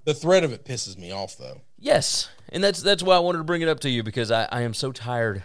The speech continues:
Speaker 2: of billionaires
Speaker 1: So, and it, hang on,
Speaker 2: threatening
Speaker 1: and it, God, man, this, this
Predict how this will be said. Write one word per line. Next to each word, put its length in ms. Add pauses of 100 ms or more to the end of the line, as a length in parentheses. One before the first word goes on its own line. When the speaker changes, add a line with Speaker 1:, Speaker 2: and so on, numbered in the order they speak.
(160)
Speaker 2:
of 180
billionaires 580
Speaker 1:
So, 220
and 120
it, 40
hang 80
on, 40
Speaker 2:
threatening 340 (100)
Speaker 1:
and 120
it, 180
God, 360
man, 260 (280)
this, 240
this 320